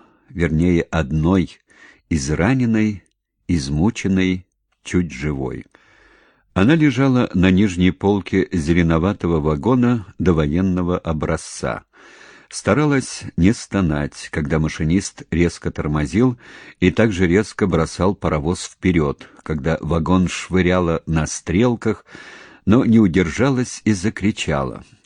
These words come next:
"Воздух!". Когда многоцветное зарево в полнеба величиной озарило медленно густеющую темноту летней ночи. Коротко, но почему-то не тревожно, а ликующе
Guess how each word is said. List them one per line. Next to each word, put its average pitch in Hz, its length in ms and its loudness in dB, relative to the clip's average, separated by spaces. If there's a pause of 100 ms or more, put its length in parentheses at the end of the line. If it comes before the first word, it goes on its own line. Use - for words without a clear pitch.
"Воздух!". 90 1000 -4 (580)
Когда 113 600 2
многоцветное 101 920 2
зарево 87 680 0 (200)
в - 100 -20
полнеба 92 560 2
величиной 82 800 0
озарило 82 760 0 (140)
медленно 80 560 -2
густеющую 82 760 -4
темноту 76 520 -6
летней 78 440 -4
ночи. 82 460 -6 (600)
Коротко, 117 440 0
но 92 120 0
почему-то 82 680 -2 (460)
не 95 160 6
тревожно, 82 800 -2 (400)
а 85 80 -2
ликующе 85 960 -2